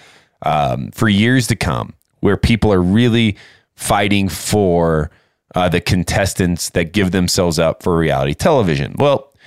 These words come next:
it's never been a secret, Ashley. I mean, you and I knew when we even went on that The Bachelor is a, a really difficult situation for anybody to get thrown in, especially anybody that's hurting,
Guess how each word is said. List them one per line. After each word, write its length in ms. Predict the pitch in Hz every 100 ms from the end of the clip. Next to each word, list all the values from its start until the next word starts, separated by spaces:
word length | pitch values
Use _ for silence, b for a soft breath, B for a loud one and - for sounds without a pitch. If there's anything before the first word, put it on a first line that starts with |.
| b b b -
it's 100 | 151
never 240 | 170 208
been 140 | 196
a 40 | 135
secret, 420 | - 101 - 80
Ashley. 480 | 69 82 90 95 131 - _ -
I 40 | -
mean, 160 | 95
you 120 | 104
and 100 | 120
I 340 | 107 98 98 - -
knew 340 | 110 101 101
when 120 | 104 104
we 120 | 113
even 180 | 113 85
went 140 | 73
on 220 | 65 53 - b b b b
that 140 | 123 117
The 60 |
Bachelor 840 | 117 117 120 131 135 131 127 120 - _ _ _ _ _ -
is 420 | 120 113 107 98 -
a, 400 | 104 98 95 95 117
a 100 | 117
really 280 | 127 139
difficult 560 | 135 - 110 107 107 76
situation 460 | 104 - 87 80 85
for 120 | 90
anybody 260 | 87 80
to 60 | 78
get 140 | 73
thrown 180 | - 82
in, 160 | 78 78
especially 420 | - 120 113 139
anybody 320 | 127 104 92
that's 180 | 90 -
hurting, 540 | - 135 131 123 120